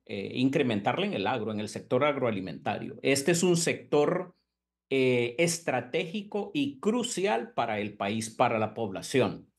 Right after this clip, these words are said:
Eh, Honduras siendo un país,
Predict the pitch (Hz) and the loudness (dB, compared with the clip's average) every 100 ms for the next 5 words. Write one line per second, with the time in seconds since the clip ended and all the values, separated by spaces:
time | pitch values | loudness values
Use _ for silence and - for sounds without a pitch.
0 | _ _ _ _ - - - 113 120 160 | _ _ _ _ -12 -10 -4 0 4 4
1 | 185 170 - 151 160 165 151 151 147 139 | 4 -2 -6 -6 -4 -4 -4 -6 -4 -2
2 | 131 151 143 - - | -2 -2 -6 -8 -14